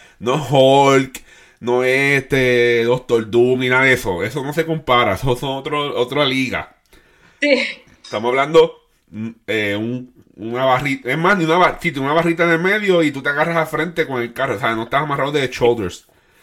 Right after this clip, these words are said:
Speaker 1: ni
Speaker 2: No.
Speaker 1: nada. O sea, pero para niños y para, eh, niños por dentro como yo,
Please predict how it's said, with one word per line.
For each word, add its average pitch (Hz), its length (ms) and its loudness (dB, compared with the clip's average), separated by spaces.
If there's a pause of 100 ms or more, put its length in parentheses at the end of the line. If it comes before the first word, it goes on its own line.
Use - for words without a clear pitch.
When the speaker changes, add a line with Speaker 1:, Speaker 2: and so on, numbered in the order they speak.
(120)
Speaker 1:
ni 233 100 -2
Speaker 2:
No. 233 80 4
Speaker 1:
nada. 95 320 -2 (480)
O 120 60 -12
sea, 123 200 0
pero 127 180 0
para 113 300 0
niños 135 540 0
y 127 80 -2
para, 101 420 -2 (220)
eh, 101 320 -4
niños 120 460 -4
por 160 120 -2
dentro 156 220 -4
como 160 220 2
yo, 165 260 4